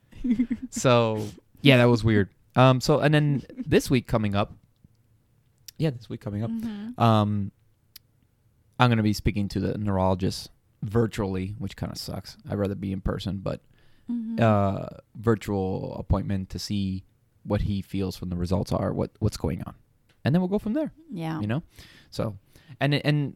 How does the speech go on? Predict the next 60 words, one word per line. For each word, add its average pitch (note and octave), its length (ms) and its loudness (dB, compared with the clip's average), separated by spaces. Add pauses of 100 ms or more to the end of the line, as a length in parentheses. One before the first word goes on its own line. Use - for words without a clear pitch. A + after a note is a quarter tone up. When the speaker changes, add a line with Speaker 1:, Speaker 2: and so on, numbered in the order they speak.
(120)
Speaker 2:
going C3+ 220 4
back F3 200 2
to F3 240 2
eating E3+ 200 2
a E3+ 40 0
potato D3+ 560 6
like A#2+ 240 4
an C#3+ 80 4
apple, D#3+ 360 0
Speaker 1:
Yeah, - 220 -12
'cause - 200 2
Speaker 2:
how B2+ 100 10
Speaker 1:
why B2 60 12
Speaker 2:
it B2 60 10
all C#3+ 220 10
Speaker 1:
not? - 180 -4
Speaker 2:
is, B2 140 6
it's, A2 160 4
it's A#2 100 2
Speaker 1:
Mm-hmm. A2+ 80 2
Speaker 2:
all E3 100 4
connected. - 460 -4
Speaker 1:
It's - 120 -12
Speaker 2:
all G2+ 60 6
Speaker 1:
all G#2+ 60 6
Speaker 2:
right, A#2 120 4
people? B2 280 6
Speaker 1:
connected. A2 220 4
Speaker 2:
It G2+ 60 2
is F#2+ 220 0
all B2+ 280 6
connected. G#2 540 -2
It's A#2 180 -4
just - 380 -6
the A#2 120 0
randomness A#2 580 0
of F#2+ 100 -8
life - 300 -10
and G2+ 180 0
the G2+ 40 6
Speaker 1:
Mm-hmm. A2+ 360 4
Speaker 2:
randomness A2 140 -2
that G#2 100 0
we G2 120 0
deal G2 180 4
with - 260 0 (540)
and G#2 100 -2
go G#2 160 8
through F#2+ 320 2
and F2+ 120 -2 (100)
how B2+ 360 2
we A2 360 0
react G#2+ 540 0
to A2 120 -2
those G2 260 -2
things, - 420 -8 (200)
I G2 60 -8
think G2+ 220 -2
is F2+ 80 -6
so F#2 500 0